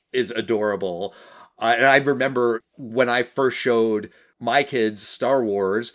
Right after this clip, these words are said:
the opening crawl, it's not super fast, but if you're, you know, a young kid and you're just learning how to read, it is kind of fast. When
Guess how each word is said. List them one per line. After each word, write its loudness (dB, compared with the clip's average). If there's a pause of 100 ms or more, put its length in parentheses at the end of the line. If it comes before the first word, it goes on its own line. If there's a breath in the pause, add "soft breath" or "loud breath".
(220 loud breath)
the -2
opening 2
crawl, 0 (480 soft breath)
it's -4
not -2
super -2
fast, 2
but 0
if -4
you're, 2
you -4
know, 0
a 2
young -2 (220)
kid 2
and 0
you're 2
just -4
learning -2
how 2
to -4
read, -2 (200 loud breath)
it -6
is 2
kind -2
of -6
fast. -6 (260 loud breath)
When -2